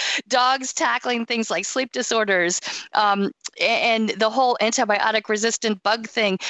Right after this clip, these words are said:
and then dogs who help with autism. I wanna talk about that.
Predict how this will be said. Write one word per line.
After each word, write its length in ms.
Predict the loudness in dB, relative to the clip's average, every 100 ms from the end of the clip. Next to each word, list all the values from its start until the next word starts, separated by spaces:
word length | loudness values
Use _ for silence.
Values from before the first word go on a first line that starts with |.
| 0
and 120 | 2
then 100 | 4
dogs 300 | 2 0 2
who 100 | 2
help 220 | 2 2 -2
with 120 | -4
autism. 460 | -2 0 0 2 2
I 40 |
wanna 220 | 4 2 2
talk 240 | 0 0
about 280 | 0 0 2
that. 300 | 2 2